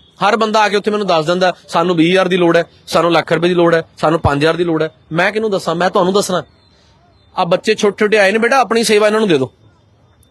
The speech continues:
ਇਹਨਾਂ ਨੂੰ ਦੇ ਦਿਓ ਸਾਰੇ ਪੈਸੇ ਆਪਣੇ ਜਿਹੜੇ ਲੈ ਕੇ ਆਏ ਹੋ ਤੁਸੀਂ, ਇਹਨਾਂ ਨੂੰ ਦੇ ਦਿਓ। ਇਹ ਸਾਰੇ ਪੈਸਿਆਂ ਨਾਲ ਤੁਹਾਡੇ ਪਿਤਾ ਜੀ ਕੱਲ੍ਹ ਜਾ ਕੇ ਈਦ ਮਨਾਉਣਗੇ,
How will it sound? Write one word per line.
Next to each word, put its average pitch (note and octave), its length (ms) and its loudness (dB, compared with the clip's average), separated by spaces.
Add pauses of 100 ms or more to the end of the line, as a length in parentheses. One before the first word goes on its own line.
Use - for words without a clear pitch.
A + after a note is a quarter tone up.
(160)
ਇਹਨਾਂ A3+ 140 0
ਨੂੰ B3+ 80 0
ਦੇ G#3+ 60 2
ਦਿਓ F#3+ 100 2
ਸਾਰੇ F3 220 2
ਪੈਸੇ E3 220 0
ਆਪਣੇ D3+ 200 -2
ਜਿਹੜੇ D3+ 140 0
ਲੈ D3 100 0
ਕੇ C#3 100 -4
ਆਏ B2+ 80 -2
ਹੋ B2+ 40 -8
ਤੁਸੀਂ, B2 160 -10
ਇਹਨਾਂ D#3 120 -2
ਨੂੰ D3 40 -4
ਦੇ B2 80 -2
ਦਿਓ। G2+ 120 -10 (1200)
ਇਹ E3+ 100 0
ਸਾਰੇ F3+ 260 2
ਪੈਸਿਆਂ E3 320 -2
ਨਾਲ F3 140 0
ਤੁਹਾਡੇ E3 280 0
ਪਿਤਾ D#3+ 300 0
ਜੀ E3 120 -4
ਕੱਲ੍ਹ E3 240 -2
ਜਾ D#3+ 120 2
ਕੇ D#3 160 -6
ਈਦ D#3 160 -6
ਮਨਾਉਣਗੇ, D#3+ 480 -2